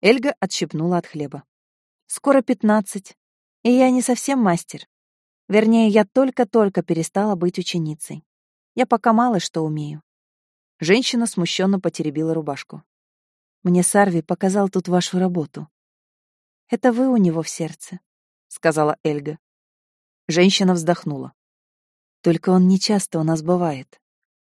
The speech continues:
Все в разъездах, в делах. И дом у него где-то за Гумином. А я уже дважды была замужем. Сарви, конечно, очень хороший человек». Она умолкла, глядя на пламя свечи.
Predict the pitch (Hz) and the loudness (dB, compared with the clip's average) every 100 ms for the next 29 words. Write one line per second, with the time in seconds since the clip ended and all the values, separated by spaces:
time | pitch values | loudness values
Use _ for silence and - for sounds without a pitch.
0 | _ _ - 269 233 180 160 170 196 175 | _ _ -4 0 4 4 4 2 2 2
1 | 160 143 139 147 147 165 - _ _ _ | -4 -4 -4 -2 0 -4 -8 _ _ _
2 | _ _ 220 180 226 262 226 220 202 180 | _ _ -6 2 2 2 -2 -2 -2 -4
3 | 185 180 185 180 180 175 160 156 _ _ | -6 -6 -4 -2 0 -2 -4 -12 _ _
4 | _ _ _ _ 170 190 190 185 185 202 | _ _ _ _ 2 4 2 0 0 0
5 | 165 156 156 156 175 170 143 139 - _ | 0 0 0 0 -2 -2 -6 -12 -18 _
6 | _ _ _ _ _ _ _ - 196 185 | _ _ _ _ _ _ _ 0 2 2
7 | 185 190 190 - 202 220 226 170 - 165 | 2 4 4 2 0 0 -2 -6 -4 -4
8 | 170 156 - 160 151 151 156 _ _ _ | -4 -8 -8 -6 -4 -4 -8 _ _ _
9 | _ _ _ _ _ _ _ _ 165 202 | _ _ _ _ _ _ _ _ 2 2
10 | 233 185 214 202 202 175 165 170 165 156 | 4 2 0 -2 -6 0 0 0 -2 -4
11 | 151 156 151 156 147 - 135 | -6 -6 -8 -12 -12 -14 -16